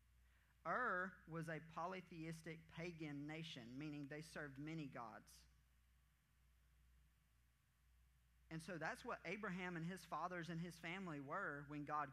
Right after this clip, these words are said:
called them. We see twice that Abraham feared for his life at the hands of rulers, once at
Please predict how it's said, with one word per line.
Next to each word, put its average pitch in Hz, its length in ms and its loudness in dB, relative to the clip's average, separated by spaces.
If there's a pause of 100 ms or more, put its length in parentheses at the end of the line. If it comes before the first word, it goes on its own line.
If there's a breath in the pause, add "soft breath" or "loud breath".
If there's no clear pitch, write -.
called 156 260 -2
them. 123 260 -10 (2750)
We 160 120 0
see 185 320 -4
twice 180 560 4 (1120)
that 165 120 2 (100)
Abraham 175 640 4 (800)
feared 214 280 0
for 196 180 0
his 170 180 2
life 151 380 6
at 165 140 -6
the 151 60 0
hands 165 320 0
of 151 120 -4
rulers, 147 480 -2
once 165 380 -2
at 151 140 -2